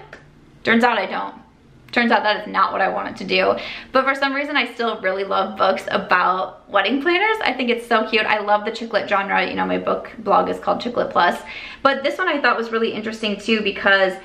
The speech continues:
we followed this wedding planning business that was run by Liv and her husband Elliot, but Elliot passes away.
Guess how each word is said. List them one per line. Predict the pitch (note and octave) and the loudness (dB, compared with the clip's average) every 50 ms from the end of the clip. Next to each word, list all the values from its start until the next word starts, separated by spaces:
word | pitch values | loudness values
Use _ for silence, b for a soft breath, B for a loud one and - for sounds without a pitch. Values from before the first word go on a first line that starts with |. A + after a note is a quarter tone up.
| B B B B - | B B B B 2
we | A#3+ A#3 A#3 A#3 | 2 4 4 4
followed | - A#3 B3 C4+ D4 C#4+ A#3 | 4 4 4 4 2 0 0
this | G#3+ G3+ - | -4 -6 -4
wedding | - A#3 B3 C#4 B3+ A#3 | -2 0 0 0 -2 -2
planning | - A3+ G3+ G3 G3 G3 | -2 -4 -4 -2 -2 0
business | G3 F#3+ F#3+ G3+ G3 F#3+ F#3+ - | 0 0 0 0 -2 -2 -2 -2
that | - G3 G#3 G3 F#3+ - | 0 2 2 2 2 0
was | G3 G#3 G3+ | -4 -8 -8
run | - - G3+ G3 G3 G3+ G#3 F#3+ - F#3 - - | -4 0 2 4 4 4 2 -2 -4 -2 0 4
by | F#3 F#3 F#3 F#3+ F#3 F#3 F3+ F3 - - | 4 4 4 4 2 0 -2 -4 -6 -4
Liv | G#3 A#3+ A#3+ G#3+ G3 F#3+ G3 | 2 4 6 6 4 4 0
and | G#3+ A3+ | -4 -6
her | A3+ G#3 | -8 -6
husband | G#3 A3 G3+ - G3 F#3+ F#3 - | -4 -4 -6 -6 -8 -10 -2 0
Elliot, | - C4 B3 G#3 F#3+ F#3+ F#3 - - - | 0 2 2 0 0 0 -2 -2 -4 -6
but | - - - | -6 0 0
Elliot | - C4+ D#4+ D4 C4 - | 0 0 0 -2 -4 -2
passes | - - G#3+ G#3 - G#3+ G3+ | -2 -2 -2 -2 -4 -8 -12
away. | F#3+ F#3 G3 E3 - - - B | -8 -2 -2 -2 -2 -2 -8 B